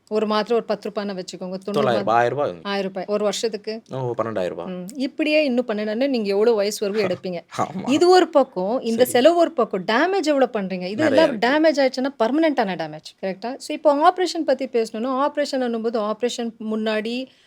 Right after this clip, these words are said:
Speaker 1: ஒரு சில டெஸ்ட் பண்ண வேண்டியிருக்கும், அட்மிட் ஆக வேண்டியிருக்கும்.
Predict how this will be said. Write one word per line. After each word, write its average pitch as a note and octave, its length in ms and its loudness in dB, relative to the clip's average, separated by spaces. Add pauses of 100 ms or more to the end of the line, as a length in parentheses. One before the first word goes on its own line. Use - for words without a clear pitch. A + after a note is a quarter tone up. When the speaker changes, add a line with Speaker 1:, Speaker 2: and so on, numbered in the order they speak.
(140)
Speaker 1:
ஒரு F#3+ 380 0
சில G#3 260 -2
டெஸ்ட் G3 320 -4
பண்ண G#3+ 220 -2
வேண்டியிருக்கும், G3 680 -4
அட்மிட் G#3 380 -4
ஆக G3+ 160 -4
வேண்டியிருக்கும். F#3+ 680 -6